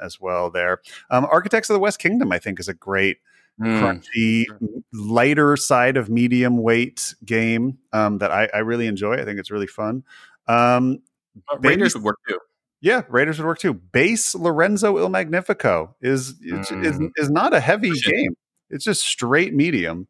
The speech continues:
Speaker 1: and super enjoyable and fun, and one of those games that will really reward lots of plays. And I don't think it's a long teach. It's like, there's three dice. You place your, your, your, your dice in the towers. Like, you know, it, it's,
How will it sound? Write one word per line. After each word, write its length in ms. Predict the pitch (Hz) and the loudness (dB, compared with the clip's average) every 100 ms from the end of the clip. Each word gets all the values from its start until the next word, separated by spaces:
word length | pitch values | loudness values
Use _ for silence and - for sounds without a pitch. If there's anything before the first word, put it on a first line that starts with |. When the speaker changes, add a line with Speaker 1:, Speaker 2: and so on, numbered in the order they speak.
| _ _ _ _ - | _ _ _ _ -2
Speaker 1:
and 460 | 113 110 110 110 - | 2 2 2 -2 -4
super 680 | - - - 165 208 185 | -4 -2 0 2 2 2
enjoyable 580 | 151 120 131 135 131 135 | 2 4 4 4 4 2
and 140 | 107 85 | 2 -2
fun, 480 | - 127 135 135 | 0 2 2 2
and 160 | 113 101 | 0 0
one 100 | 120 | 0
of 60 | 120 | 2
those 180 | 113 | 0
games 300 | - 110 110 | 0 -2 0
that 120 | 104 98 | -2 0
will 280 | 101 101 - - _ - | 0 -2 -4 -16 _ -2
really 220 | 113 117 | 0 2
reward 500 | 104 95 98 104 101 | 2 2 4 4 6
lots 240 | 98 90 | 4 2
of 100 | 98 | 0
plays. 380 | - 107 98 92 | -2 2 2 2
And 100 | 98 | -2
I 120 | 90 | -4
don't 200 | 98 160 | -2 -2
think 140 | 180 156 | 0 0
it's 100 | 131 | 0
a 40 | |
long 260 | 107 123 113 | 2 2 0
teach. 280 | - 131 92 | 0 -2 -2
It's 160 | - - | -6 0
like, 280 | 98 95 - | 0 0 -8
there's 160 | 82 | -8
three 160 | 113 127 | -2 2
dice. 420 | 113 117 - - - _ - _ - | 4 4 2 -2 -8 _ -20 _ -20
You 80 | - | -6
place 300 | 107 120 - | 0 0 0
your, 160 | 101 _ | -2 _
your, 260 | - 95 92 - | -4 -2 -2 -4
your, 220 | 95 92 | -6 -4
your 100 | 98 | -6
dice 260 | 90 107 113 | 0 0 0
in 60 | 104 | -2
the 80 | |
towers. 560 | 87 107 107 104 104 95 | -2 0 2 4 2 2
Like, 220 | 90 92 | -2 -2
you 60 | 82 | 0
know, 200 | 127 135 | 2 2
it, 300 | 135 151 147 | 0 0 0
it's, 420 | 151 135 - - | -2 -4 -6 -8